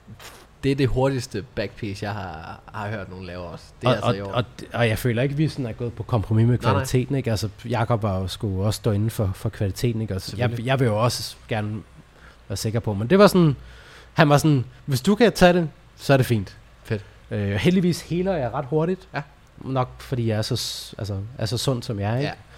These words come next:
Speaker 1: Ja.
Speaker 2: Øh, og min hud tager ret godt imod blækket, sagde han, så
Speaker 1: Perfekt.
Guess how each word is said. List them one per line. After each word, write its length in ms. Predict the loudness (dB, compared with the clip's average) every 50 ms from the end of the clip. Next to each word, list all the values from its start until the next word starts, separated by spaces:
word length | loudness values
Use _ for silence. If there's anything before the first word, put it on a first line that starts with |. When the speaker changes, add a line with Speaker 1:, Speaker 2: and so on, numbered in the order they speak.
| -20 -20 -20 -20 -20 -20 -20 -16 -10
Speaker 1:
Ja. 220 | -8 -6 -4 -2 -2
Speaker 2:
Øh, 60 | 0
og 80 | 0 0
min 100 | 0 -2
hud 220 | 0 -2 -2 -2
tager 220 | -2 -6 -8 -6
ret 140 | -6 -8 -6
godt 120 | -6 -4 -2
imod 200 | 0 0 -2 -2
blækket, 380 | 0 0 2 2 2 0 0
sagde 200 | 0 -2 -2 0
han, 180 | -2 -2 -2 -4
så 400 | -4 -2 0 0 2 2 0 -2 -4 -10 -18 -20 -20 -20 -20 -20 -20 -20 -20 -20 -20 -16 -14
Speaker 1:
Perfekt. 260 | -12 -10 -10 -10 -12